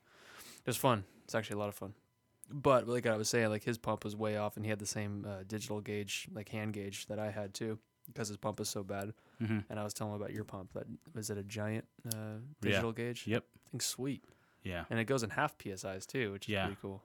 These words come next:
Speaker 1: But
Speaker 2: And,
Speaker 1: yeah.
Speaker 2: and, and bars,
Speaker 1: I really like
Speaker 2: which
Speaker 1: that.
Speaker 2: is no-,
Speaker 1: Yeah.
Speaker 2: nothing we use here.
Speaker 1: No. But yeah, that's, that's like a, it's a trick little setup. And I mean, it,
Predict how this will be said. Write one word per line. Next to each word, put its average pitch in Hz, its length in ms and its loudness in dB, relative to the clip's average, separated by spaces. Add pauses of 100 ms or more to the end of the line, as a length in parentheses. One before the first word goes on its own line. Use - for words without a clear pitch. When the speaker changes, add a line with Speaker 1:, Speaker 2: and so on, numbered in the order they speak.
(100)
Speaker 1:
But 107 100 -2
Speaker 2:
And, 107 60 4
Speaker 1:
yeah. 101 160 2
Speaker 2:
and, 110 120 0
and 110 220 2
bars, 90 440 2 (460)
Speaker 1:
I 110 40 -2
really 120 200 4
like 117 120 4
Speaker 2:
which 113 80 -4
Speaker 1:
that. 85 120 -2
Speaker 2:
is - 320 -6 (420)
no-, 101 120 0
Speaker 1:
Yeah. 95 100 -4
Speaker 2:
nothing 98 260 0
we 90 100 2
use 87 200 0
here. 82 240 -4 (180)
Speaker 1:
No. 92 200 -8 (800)
But 113 100 2
yeah, 110 160 4
that's, 110 300 0
that's 117 240 0
like 113 160 -2
a, 101 180 -2 (460)
it's - 100 -6
a 135 60 2
trick - 300 0
little 110 140 2
setup. 107 380 0
And 110 80 2
I 110 40 2
mean, 110 100 2
it, 120 180 -2